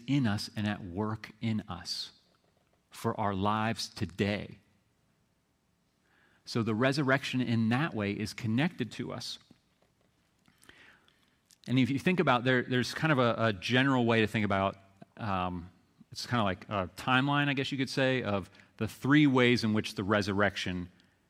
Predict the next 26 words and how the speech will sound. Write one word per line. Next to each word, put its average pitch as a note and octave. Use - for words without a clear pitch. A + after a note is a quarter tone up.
impacts G2
us. -
First E3
of A2+
all, G#2+
there's A#2+
the G#2+
Spirit's B2
power A#2
to A#2
change B2+
us A#2
into E3
believers C3
in C3
Christ. -
So B2
in A#2
Ephesians A#2+
two, A2
"But A2+
God, C3+
being B2
rich C#3
in C#3
mercy, A2